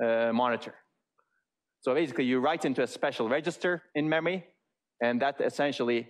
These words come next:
uh, means that you're writing to the monitor.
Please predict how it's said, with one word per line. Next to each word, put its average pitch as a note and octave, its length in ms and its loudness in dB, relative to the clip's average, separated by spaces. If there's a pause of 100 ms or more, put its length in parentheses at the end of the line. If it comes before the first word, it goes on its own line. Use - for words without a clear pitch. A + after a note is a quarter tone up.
(240)
uh, A2+ 400 2 (1000)
means G3 360 0
that C3 200 0
you're A#2+ 140 2
writing C3 360 2
to A#2 340 0
the A#2+ 80 -2
monitor. A2 420 -2